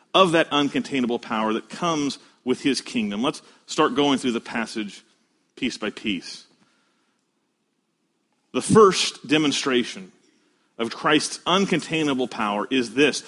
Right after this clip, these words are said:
that the hopeless are rescued. The hopeless are rescued. And we're gonna focus on those first thirteen verses of the demon-possessed man.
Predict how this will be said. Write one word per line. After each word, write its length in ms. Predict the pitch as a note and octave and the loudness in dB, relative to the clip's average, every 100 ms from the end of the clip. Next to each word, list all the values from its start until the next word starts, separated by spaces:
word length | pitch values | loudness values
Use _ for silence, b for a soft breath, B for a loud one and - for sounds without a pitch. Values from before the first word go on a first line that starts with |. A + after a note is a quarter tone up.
| B | B
that 200 | D3 D3 | 0 4
the 140 | C#3 C3 | 6 6
hopeless 1000 | - G3 A3+ G#3 D#3+ A2 - - - - _ _ _ _ _ _ _ B2 | 6 6 6 6 0 0 -2 -4 -6 -12 _ _ _ _ _ _ _ 2
are 140 | C3 | 4
rescued. 680 | C3 D3 - - G#2 F2 - _ _ _ _ _ _ _ _ _ _ C3 | 4 2 2 -6 -8 -12 -18 _ _ _ _ _ _ _ _ _ _ -2
The 140 | B2+ | -2
hopeless 880 | - G3 G#3 F#3+ D3+ - - - - b b b | 2 4 4 4 0 0 -4 -6 -12 b b b
are 160 | B2+ C3 | -2 0
rescued. 640 | B2 D3+ - - A2+ G2 | 4 4 4 0 -2 -4
And 100 | A2+ | -4
we're 80 | C#3 | -4
gonna 160 | D#3 | -4
focus 400 | C3 D#3+ E3 D3+ | 0 2 2 2
on 120 | C3+ B2+ | 0 0
those 200 | B2+ - B B | 0 -2 B B
first 360 | - F3 - D#3 | 0 0 0 -4
thirteen 440 | D#3+ - D3 B2 | -4 -2 -2 -2
verses 480 | C3 C3+ B2+ A2 - _ _ _ _ _ _ _ _ _ _ _ - - | -2 -4 -4 -6 -8 _ _ _ _ _ _ _ _ _ _ _ -20 -6
of 180 | A#2+ G#2 | -4 0
the 260 | A#2+ A2+ - b b A2+ | 0 0 -2 b b 0
demon-possessed 1000 | C#3 D3+ C3 B2+ G2+ B2 A#2+ B2 - | 2 4 4 2 -2 -4 -2 -2 -2
man. 440 | A#2 A#2 G2+ E2+ | -4 -2 -2 -6